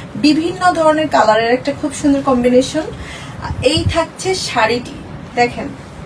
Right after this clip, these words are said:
প্রতিটা শাড়ি কিন্তু খুবই রিজনেবল প্রাইসে পেয়ে যাবেন আমার পেজে, শুধুমাত্র লাইক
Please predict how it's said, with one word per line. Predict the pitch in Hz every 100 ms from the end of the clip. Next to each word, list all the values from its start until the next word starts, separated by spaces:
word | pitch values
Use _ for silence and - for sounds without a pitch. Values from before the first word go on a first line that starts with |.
| - - -
প্রতিটা | 311 330 403
শাড়ি | 403 330 320 339
কিন্তু | 349 359 359
খুবই | 359 - 311 294 330
রিজনেবল | 302 302 294 311
প্রাইসে | 302 262 262 294
পেয়ে | 302 294
যাবেন | 285 285 349
আমার | 330 247 262 254
পেজে, | 254 247 294
শুধুমাত্র | 302 269 254 262 294 311
লাইক | 240 226 262